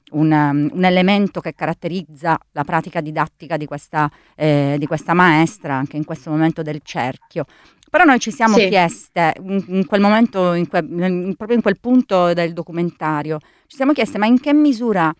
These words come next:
Speaker 1: l'occhio della telecamera interviene, è intervenuto
Speaker 2: Vi ho
Speaker 1: sul,
Speaker 2: perso.
Speaker 1: sul s-," oh, pronto?
Speaker 2: Pronto?
Speaker 1: Ci senti?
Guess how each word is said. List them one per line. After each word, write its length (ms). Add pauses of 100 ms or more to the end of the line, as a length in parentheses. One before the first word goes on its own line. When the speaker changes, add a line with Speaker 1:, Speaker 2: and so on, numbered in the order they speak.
(200)
Speaker 1:
l'occhio 320
della 240
telecamera 800 (120)
interviene, 880
è 40
intervenuto 960
Speaker 2:
Vi 120
ho 40
Speaker 1:
sul, 80
Speaker 2:
perso. 400
Speaker 1:
sul 100
s-," 140 (220)
oh, 140 (320)
pronto? 500
Speaker 2:
Pronto? 480 (300)
Speaker 1:
Ci 100
senti? 540